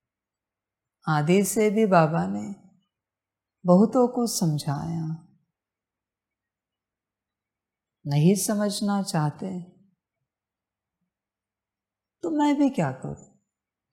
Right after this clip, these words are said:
मैं यही कहूंगा कि क्षमा करना, मैं समझा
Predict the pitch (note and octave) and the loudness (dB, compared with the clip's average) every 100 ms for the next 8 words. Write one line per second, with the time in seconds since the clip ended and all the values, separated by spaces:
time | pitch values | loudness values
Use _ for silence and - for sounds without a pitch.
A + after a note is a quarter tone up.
0 | _ D4 E4 D#4 C4+ C#4+ A#3 F#3 E3+ F3+ | _ 0 6 10 10 10 4 4 4 0
1 | G#3 B3 - - _ - C4+ - - B3+ | -4 -6 -12 -20 _ -8 -8 -6 -2 2
2 | A3 E3 D3+ C3 C#3 F3+ G#3+ G#3 - D3+ | 2 2 0 -4 -2 -4 -2 -2 -2 -4
3 | C#3 | -4